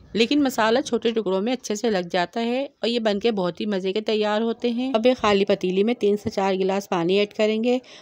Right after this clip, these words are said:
और ये कट किए आलू इसमें ऐड कर देंगे। हाफ टी स्पून नमक ऐड करेंगे, मिक्स करेंगे और हाफ कुक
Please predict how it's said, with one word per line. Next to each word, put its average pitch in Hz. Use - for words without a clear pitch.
और 196
ये 220
कट 214
किए 196
आलू 190
इसमें 208
ऐड 175
कर 196
देंगे। 220
हाफ 214
टी 196
स्पून 226
नमक 185
ऐड 208
करेंगे, 226
मिक्स 220
करेंगे 240
और 170
हाफ 196
कुक 240